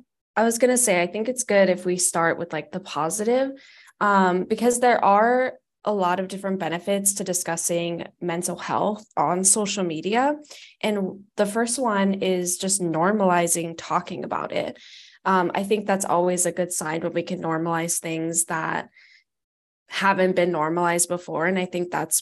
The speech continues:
part of, like, Gen Z, like, mindset of, like, talking about things that previous generations didn't wanna talk about. Um, and I think it's good to have these conversations about mental health experiences online,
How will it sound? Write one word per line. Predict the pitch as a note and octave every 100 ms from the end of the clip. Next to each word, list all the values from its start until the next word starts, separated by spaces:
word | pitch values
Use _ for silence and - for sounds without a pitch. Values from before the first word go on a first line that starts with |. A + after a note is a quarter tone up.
| -
part | - F3 E3 -
of, | F3 E3
like, | E3 D#3+ - - _ _ _ - G3
Gen | F#3 D#3 E3
Z, | E3+ F3 D#3+ D#3+ D#3+
like, | D3 C#3+
mindset | E3 D3+ D3+ E3 - D#3 D#3+
of, | - E3+
like, | D3+ C#3 - _ _
talking | - D#3+ D3+ F#3+ F#3
about | F3+ E3+ D#3+ F3
things | E3+ E3 E3 -
that | D3 B2+ - _ _ _
previous | - G3+ F#3 F3 F3+
generations | F3 E3 D3 - F3 F3 F3
didn't | - F3+ - E3+ -
wanna | E3 D3
talk | - E3+ -
about. | - A#3 B3+ C4+ - - - - - F#3
Um, | G3 E3+ E3+ F3
and | G3+
I | G3
think | - D4
it's | D4
good | - G#3
to | G#3
have | F#3+ G3
these | F#3+
conversations | G3 F#3 F3 F#3 E3+ E3+ F#3+ F3 F3 F3
about | F3+ F3+ D#3 D#3+ A#2+
mental | D#3+ F3+
health | F3 D#3 E3
experiences | - - E3 D3+ E3+ F3 D#3+ -
online, | D#3 D#3+ D#3 D#3+ D#3 E3+ G3 A3+ A#3